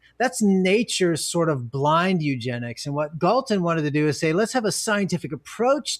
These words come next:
to cooperate with nature and evolution's process of purifying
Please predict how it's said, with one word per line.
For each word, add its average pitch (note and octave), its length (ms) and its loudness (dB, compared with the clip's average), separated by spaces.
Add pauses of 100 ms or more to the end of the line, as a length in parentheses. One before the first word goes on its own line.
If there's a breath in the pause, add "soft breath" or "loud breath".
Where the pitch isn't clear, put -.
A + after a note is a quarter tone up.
(120)
to E3 360 4 (720 soft breath)
cooperate F#3+ 1040 2
with D#3+ 200 -4
nature D#3+ 720 0
and D3 240 -6
evolution's D3+ 800 -4
process D#3 840 -4 (240 soft breath)
of - 180 -8
purifying C#3+ 1080 0